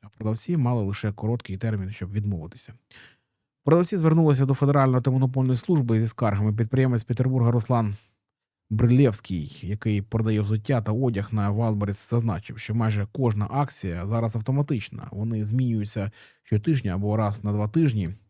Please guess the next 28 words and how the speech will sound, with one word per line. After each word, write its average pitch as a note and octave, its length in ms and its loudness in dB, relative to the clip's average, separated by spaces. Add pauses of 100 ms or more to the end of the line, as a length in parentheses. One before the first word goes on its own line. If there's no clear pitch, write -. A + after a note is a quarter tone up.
(500)
Якщо B2 120 4
не C3 60 6
брати A#2 320 2
участь A2 360 0
в C3 60 2
акціях, A2 400 0
падають A2 360 0
продажі. G2 420 -8
Плюс A2+ 300 -4
маркетплейс G#2+ 720 -4 (240)
починає A2+ 360 0
показувати G#2+ 520 -2
покупцям A#2 480 -2
більше G#2+ 220 0
товарів A2+ 300 0
інших A#2+ 500 -4 (340)
продавців, B2 540 0
які G#2+ 200 -2
погодилися G2+ 600 0
на G#2 100 0
знижки. - 380 -10 (140)
Але D#3+ 220 0
це D3 140 -2
був C#3+ 160 0
лише C#3 200 0
початок C#3 460 -2
конфлікту. F2+ 480 -8
В G#2 80 -8